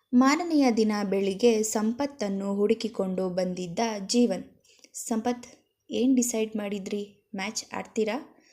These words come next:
ಎಂದು ಅವನ ನಿರ್ಧಾರವನ್ನು ಕೇಳಿದ.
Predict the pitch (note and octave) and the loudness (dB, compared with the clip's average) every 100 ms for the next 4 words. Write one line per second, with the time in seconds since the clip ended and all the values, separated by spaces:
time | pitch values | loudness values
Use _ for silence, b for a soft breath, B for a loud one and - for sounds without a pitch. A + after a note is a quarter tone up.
0 | b b - G#3 G3+ G#3+ G#3 G#3+ G3+ G3+ | b b -6 -4 0 0 0 -4 -4 -4
1 | G#3+ G#3+ G3+ G#3 G3 F#3 A#3 A3 F#3+ F#3 | -4 -8 -6 -6 -6 -4 -4 -2 -4 -6
2 | G3+ A#3 A3+ B3 A#3+ G#3+ | 0 0 0 2 2 0